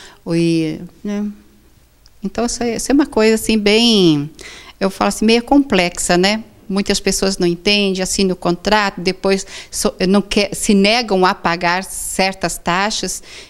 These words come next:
Então, tem tudo isso, né? Sempre se lê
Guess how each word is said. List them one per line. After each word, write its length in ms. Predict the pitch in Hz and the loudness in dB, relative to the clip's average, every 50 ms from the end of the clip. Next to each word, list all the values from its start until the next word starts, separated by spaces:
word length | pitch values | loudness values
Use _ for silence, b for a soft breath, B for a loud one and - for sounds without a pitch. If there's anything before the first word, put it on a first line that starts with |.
| B - | B -2
Então, 600 | 202 196 190 - 196 190 190 196 196 190 190 185 | -2 -2 0 0 2 2 2 2 2 0 -2 -2
tem 200 | - 220 214 214 | -2 -2 -2 -2
tudo 300 | 214 - 240 220 240 220 | -2 -2 -2 0 2 2
isso, 320 | 202 185 185 - - 196 | 2 2 0 -2 -4 -2
né? 180 | 180 190 190 202 B B B B B B B B B _ _ _ _ _ _ - | -2 -2 -4 -6 B B B B B B B B B _ _ _ _ _ _ -14
Sempre 680 | - - - - - 185 185 190 208 226 233 - 226 226 | -10 -10 -8 -4 0 0 2 2 0 0 -2 -4 -6 -6
se 220 | - - - 208 196 | -4 -6 -6 -6 -4
lê 460 | 185 175 170 175 180 185 202 208 | -2 -2 0 2 2 2 0 -2